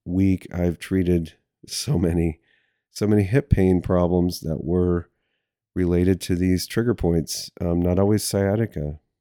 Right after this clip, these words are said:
but, um, when it's not sciatica, it's still hip pain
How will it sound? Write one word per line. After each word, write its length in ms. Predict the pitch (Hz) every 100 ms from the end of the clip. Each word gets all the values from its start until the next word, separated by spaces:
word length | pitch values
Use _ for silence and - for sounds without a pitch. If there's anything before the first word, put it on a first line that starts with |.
| _ -
but, 300 | 87 87 - _ _ _ _ _ _ _ _ -
um, 420 | 85 85 82 80 -
when 180 | 90 92
it's 160 | 92
not 180 | 98 95
sciatica, 440 | - 95 101 - 87
it's 180 | -
still 500 | - 98 95 95 98 _ _
hip 220 | - -
pain 420 | - 135 90 90